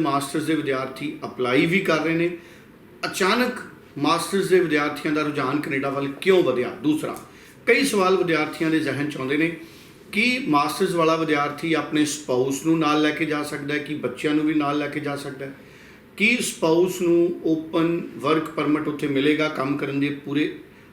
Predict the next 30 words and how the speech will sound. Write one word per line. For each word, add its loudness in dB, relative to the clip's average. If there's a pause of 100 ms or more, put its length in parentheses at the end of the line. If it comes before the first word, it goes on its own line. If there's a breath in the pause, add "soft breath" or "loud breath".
(120)
ਹੱਕ -2
ਮਿਲਣਗੇ? 0 (440 loud breath)
ਇਹ 2
ਮਹੱਤਵਪੂਰਨ -2
ਸਵਾਲ -2
ਨੇ 4
ਕਿਉਂਕਿ -2 (600 loud breath)
ਬਹੁਤ 0
ਸਾਰੇ 4
ਵਿਦਿਆਰਥੀ 0
ਇਹਦੇ 0
ਉੱਪਰ -2
ਹੋਰ 6
ਜਾਣਕਾਰੀ 2
ਵੀ -4
ਚਾਹੁੰਦੇ -2
ਨੇ। 4
ਜਸਮੀਤ 0
ਜੀ, 0
ਹੁਣ 6
ਮੈਂ 6
ਚਾਹੂੰਗਾ 2 (260 loud breath)
ਕਿ 2
ਮਾਸਟਰਸ 2
ਦੇ 6
ਬੈਨੀਫਿਟ 2
ਵੀ 0
ਤੁਸੀਂ -2
ਨਾਲ-ਨਾਲ 0
ਦੱਸੋ -6